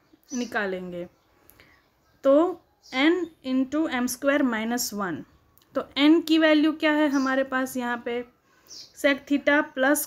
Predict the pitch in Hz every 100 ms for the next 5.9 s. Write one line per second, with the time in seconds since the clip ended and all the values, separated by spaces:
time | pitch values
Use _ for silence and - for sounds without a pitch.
0 | - 247 240 247 - 254 226 - 160 -
1 | _ _ _ - _ _ - - - 269
2 | 294 311 311 285 285 285 285 294 277 262
3 | 262 269 262 262 294 302 262 254 - 269
4 | 262 262 - 254 311 349 - - _ _
5 | - 233 - 294 330 _ 254 226 185